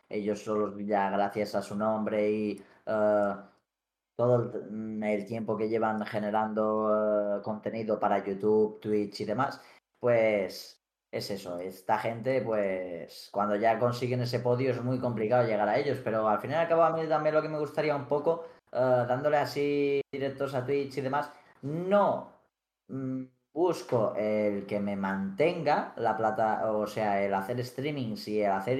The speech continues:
YouTube y demás, pero sí me llegaría a gustar a tener una pequeña comunidad con la que, eh, ya pudiese llegar incluso a hacer sorteos algún día y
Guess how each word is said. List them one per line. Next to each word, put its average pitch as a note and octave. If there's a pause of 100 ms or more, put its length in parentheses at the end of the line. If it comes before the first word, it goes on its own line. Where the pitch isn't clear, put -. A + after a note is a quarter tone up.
YouTube C3
y A2+
demás, B2+ (840)
pero C3+
sí C#3+
me F#3
llegaría D#3
a C#3+
gustar D3
a D3+
tener C3+
una C3+
pequeña C3+
comunidad C#3+
con C#3+
la A#2+
que, A#2 (140)
eh, B2
ya C3+
pudiese C#3
llegar B2+
incluso D3+
a D3
hacer C#3+
sorteos C#3+
algún C#3+
día D3+ (320)
y C#3+